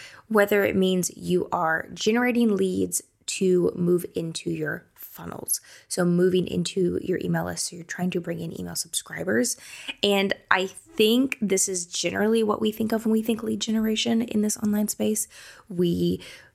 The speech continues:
think, "Oh, okay, I need to get as many people on my list as possible so that I can have as much lead generation as possible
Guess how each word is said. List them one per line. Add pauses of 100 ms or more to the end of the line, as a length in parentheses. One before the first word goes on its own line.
think,
"Oh,
okay,
I
need
to
get
as
many
people
on
my
list
as
possible
so
that
I
can
have
as
much
lead
generation
as
possible